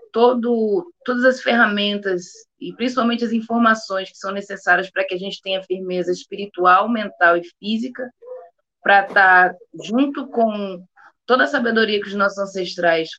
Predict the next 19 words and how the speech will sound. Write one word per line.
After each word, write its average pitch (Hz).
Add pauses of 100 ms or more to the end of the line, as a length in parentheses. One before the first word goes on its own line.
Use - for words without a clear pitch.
passaram 190 (540)
e 185
se 185
preocuparam 202
em 196
deixar 190
pra 202
que 202
a 185
gente 180
soubesse, 175
né, 165
como, 175 (480)
como 175
lidar, 196
como 175
agir 160
nesse 202
tempo. 202